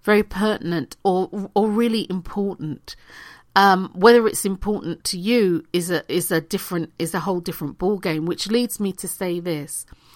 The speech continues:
Always make sure that you do your due diligence. Anything that I am sharing with you on this show, in the content that I post, um, in any of my writing,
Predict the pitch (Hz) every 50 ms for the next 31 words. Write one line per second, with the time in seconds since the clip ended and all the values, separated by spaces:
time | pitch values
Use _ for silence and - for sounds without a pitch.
0 | - - - - _ _ - 240 277 294 302 294 - 320 311 285 - - - -
1 | 254 247 208 185 190 - - - 139 196 180 - 202 202 190 185 175 170 170 -
2 | 185 185 175 170 - 175 180 175 156 - - 147 139 - - - - - - 220
3 | 220 262 247 - - 285 254 254 240 - - 202 208 208 190 185 170 - - -
4 | 220 208 202 190 180 175 175 175 180 202 220 220 208 - 185 180 165 156 - 180
5 | - _ - - - - - _ _ - 220 226 247 254 254 269 - - - -
6 | 269 247 240 233 233 233 226 - - - _ _ _ - 220 208 175 165 - -
7 | - 226 214 220 208 - 220 208 196 - - 175 - - 165 160 _ - - 214
8 | 214 214 220 214 208 - - - - - - - - - - - _ - - 190
9 | 180 170 170 165 - - - 190 202 202 - 233 233 254 240 214 202 202 190 180
10 | 175 175 196 190 208 202 - 220 196 -